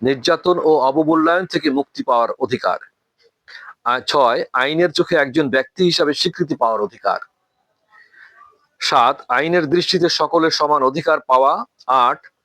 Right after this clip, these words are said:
উপযুক্ত আদালত থেকে বিচার পাওয়ার অধিকার। নয়, বেআইনি আটক ও বন্দিদশা থেকে মুক্তি পাওয়ার অধিকার। দশ, নিরপেক্ষ প্রকাশ্য শুনানির অধিকার। এগারো, অপরাধ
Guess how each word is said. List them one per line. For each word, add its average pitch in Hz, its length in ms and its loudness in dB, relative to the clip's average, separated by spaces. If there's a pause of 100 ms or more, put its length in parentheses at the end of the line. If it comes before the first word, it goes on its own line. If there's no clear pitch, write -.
(380)
উপযুক্ত 180 440 0
আদালত 170 480 2
থেকে 156 180 0
বিচার 147 340 0
পাওয়ার 117 300 -2
অধিকার। 98 360 -4 (1300)
নয়, 131 440 0 (140)
বেআইনি 151 480 0
আটক 139 480 0
ও 143 80 2
বন্দিদশা 160 520 0
থেকে 151 240 0
মুক্তি 131 300 -4
পাওয়ার 113 260 0
অধিকার। 120 400 -2 (800)
দশ, 135 420 0 (480)
নিরপেক্ষ 165 640 0
প্রকাশ্য 165 640 0
শুনানির 135 440 -2
অধিকার। 110 380 -2 (1040)
এগারো, 131 420 0 (360)
অপরাধ 175 420 0